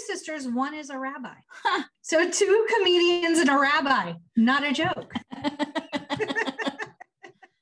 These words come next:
Speaker 2: You know, when I started thinking about the cameos too, I felt like it kinda lined up with probably the stand-up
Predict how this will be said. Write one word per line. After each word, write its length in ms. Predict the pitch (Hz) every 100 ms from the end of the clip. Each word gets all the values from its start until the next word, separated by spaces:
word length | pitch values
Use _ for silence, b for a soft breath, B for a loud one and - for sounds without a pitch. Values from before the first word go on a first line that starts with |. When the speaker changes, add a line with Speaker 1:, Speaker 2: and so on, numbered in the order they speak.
| _ 247
Speaker 2:
You 120 | 262
know, 120 | 262
when 140 | 247 240
I 80 |
started 440 | 233 - 269 302 -
thinking 300 | 240 233 226
about 280 | 196 185 185
the 60 |
cameos 640 | 180 - 262 240 185 175 -
too, 340 | - 220 190 -
I 100 | 190
felt 280 | - 208
like 200 | 226 233
it 160 | 233 -
kinda 260 | 208 208 190
lined 400 | 170 170 170 175
up 240 | 165 175
with 220 | 175 175
probably 560 | - 180 170 180 185 185
the 140 | 180
stand-up 640 | 175 - 156 156 160 151